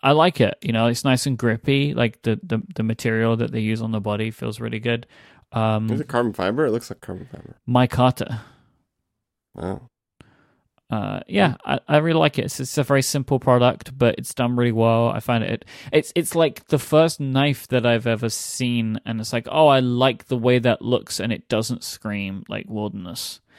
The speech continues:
Speaker 1: Th-, this, this brand
Speaker 2: Mm-hmm.
Speaker 1: does a lot of, like, cool, cool looking stuff like that. They have, they have a
Speaker 2: Cool.
Speaker 1: bunch of products, and I think that they look really nice.
Speaker 2: Cool. Oh, yeah, yeah. Oh, they even have a, the Clovis is even more minimally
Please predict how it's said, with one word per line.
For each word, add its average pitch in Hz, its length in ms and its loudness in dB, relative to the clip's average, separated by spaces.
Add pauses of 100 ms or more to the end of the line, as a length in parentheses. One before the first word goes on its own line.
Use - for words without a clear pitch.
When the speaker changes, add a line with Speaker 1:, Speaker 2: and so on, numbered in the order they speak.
(160)
Speaker 1:
Th-, 196 160 -2
this, 208 200 6 (120)
this 190 160 6
brand 156 220 8
Speaker 2:
Mm-hmm. - 60 6
Speaker 1:
does 127 120 2
a 127 40 2
lot 113 200 6
of, 110 120 -8
like, - 340 -6
cool, 110 400 -6
cool 110 200 -8
looking 107 220 -12
stuff - 400 -14 (160)
like 107 180 -8
that. - 220 -8
They 120 140 4
have, 117 120 4
they 127 140 6
have 117 100 4
a - 60 4
Speaker 2:
Cool. 415 60 4
Speaker 1:
bunch 107 180 -2
of 107 40 -8
products, - 380 -4
and 107 240 -8 (380)
I 120 40 -4
think - 220 -6
that - 140 -10
they 101 80 -6
look 104 160 -8
really 104 160 -8
nice. 107 320 -8 (340)
Speaker 2:
Cool. 392 300 2 (1120)
Oh, 127 260 6
yeah, 135 320 -2
yeah. 147 220 -8
Oh, 131 160 6
they 160 180 6
even 180 140 6
have 110 160 4
a, 101 400 -2 (480)
the 107 80 -6
Clovis 139 520 4
is 95 160 -2
even 113 240 2
more 95 540 2
minimally 85 640 -2